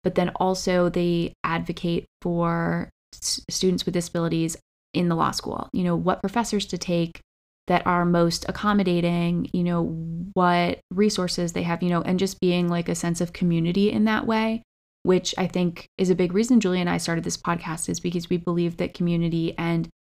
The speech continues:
um, support is so important to this journey. And I'm excited to be able to be a part of that at Duke in the law school and, you know, really make a difference in that way. And I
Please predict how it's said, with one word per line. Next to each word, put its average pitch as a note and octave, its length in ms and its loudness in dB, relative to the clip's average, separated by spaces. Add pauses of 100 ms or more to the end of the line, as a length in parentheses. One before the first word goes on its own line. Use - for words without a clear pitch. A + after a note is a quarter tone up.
(280)
um, F3 320 0
support F3 500 0
is E3+ 140 0
so E3+ 180 0
important E3+ 500 -2
to - 100 -4
this E3+ 440 -4 (720)
journey. F3 560 0
And E3+ 560 0
I'm E3+ 280 0
excited E3+ 500 -2
to F#3 80 -10
be F3+ 120 0
able F3 200 0
to E3+ 540 -2 (340)
be G#3+ 100 6
a G3+ 60 12
part E3+ 260 2
of E3+ 140 0
that F3 320 4
at E3+ 280 0 (300)
Duke F3+ 280 2
in F3+ 140 0
the F3 80 2
law E3 180 0
school E3+ 580 0
and, E3+ 520 0
you F3 100 0
know, E3+ 240 0 (500)
really F3 460 2
make F3 220 2
a F3 40 4
difference F3+ 480 -2
in G3+ 200 0
that G#3 200 0
way. G#3 480 2
And F3 460 0 (260)
I E3+ 600 -2